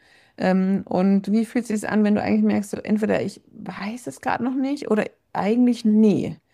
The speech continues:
Ähm, und da den Körper, den eigenen, sich selber mehr zu vertrauen und dann auch zu sagen, zum Beispiel sowas wie, „Warte mal, ich nehme mir mal einen Moment und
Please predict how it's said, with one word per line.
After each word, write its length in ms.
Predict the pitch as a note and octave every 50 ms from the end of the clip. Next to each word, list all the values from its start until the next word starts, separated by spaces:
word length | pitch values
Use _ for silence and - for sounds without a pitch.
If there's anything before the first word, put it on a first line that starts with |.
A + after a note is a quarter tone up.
| _ _ _ _ _ _
Ähm, 340 | - - F#3+ F#3+ F#3+ G3 F#3 -
und 220 | - G3+ G3+ G3+
da 360 | G#3 G#3 A3+ A#3+ A#3+ A#3 A#3
den 260 | A3 - G#3+ G#3+ G#3+
Körper, 520 | A3 - A3+ B3 C4 B3+ B3 A#3+ A#3 A#3 A#3
den 600 | A3+ A3 - - G#3 - A#3 A3 G#3 G#3 G3+ -
eigenen, 800 | - - - A3 A3+ A3+ A3 G#3+ G#3 G#3 G3+ G3+ G3+ G3+ G3 -
sich 220 | - - A3+ G#3+ -
selber 400 | - C#4+ E4+ F4+ E4+ B3+ G#3 F#3
mehr 260 | F3 E3 E3+ F3+ -
zu 140 | - - F#3+
vertrauen 760 | - G3 F3+ - - - F3+ F3+ F#3 F#3+ G3 A3 B3 B3 - _ _ _ _ _ _ _ _ -
und 160 | - G#3 G3+
dann 160 | G#3 G#3+ G#3+
auch 220 | G#3 - A3 G#3+ -
zu 80 | -
sagen, 680 | A3 G#3+ G#3+ G#3 G#3 G#3 G#3+ G#3+ G#3+ G#3+ A3 G#3 G3+ - _ _ _ _ _ _ _ _ _ _ _ _ _ _ _ _
zum 120 | - A3
Beispiel 260 | A3 A3 A3 G#3+ A3+
sowas 260 | A3 A3 G#3+ G#3+ G#3
wie, 120 | - G#3+ G#3+
„Warte 180 | C4+ - -
mal, 380 | A#3+ G#3 G#3 G#3+ A#3+ C4 E4 - -
ich 240 | - - - G#3+ -
nehme 180 | B3 C4+ D#4 C#4+
mir 40 |
mal 140 | A3+ G#3 F#3+
einen 100 | F3+ G3
Moment 360 | G3 F#3+ F#3+ F#3+ F#3+ G3+ G3
und 260 | - G#3 G#3 G3+ -